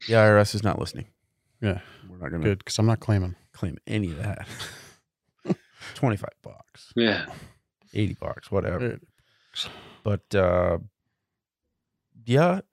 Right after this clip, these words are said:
Speaker 1: go, go Dogs. That was, that was good. Um, redemption game for them.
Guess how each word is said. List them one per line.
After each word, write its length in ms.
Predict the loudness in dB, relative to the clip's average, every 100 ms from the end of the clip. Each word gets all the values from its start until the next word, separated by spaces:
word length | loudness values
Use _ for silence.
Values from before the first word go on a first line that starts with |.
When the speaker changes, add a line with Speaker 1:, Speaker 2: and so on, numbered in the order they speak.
| -2
Speaker 1:
go, 180 | 2 2 0 2
go 160 | 2
Dogs. 440 | 4 6 6 6 2
That 140 | 0
was, 220 | 0 -4 -6 -4
that 120 | -2
was 140 | -2
good. 400 | 4 4 4 0
Um, 560 | 0 4 4 4 2 -2 _ _ _ _ -6
redemption 680 | 0 4 4 4 2 2 0 _ _
game 300 | -2 0 0
for 180 | -2 0
them. 360 | 2 2 0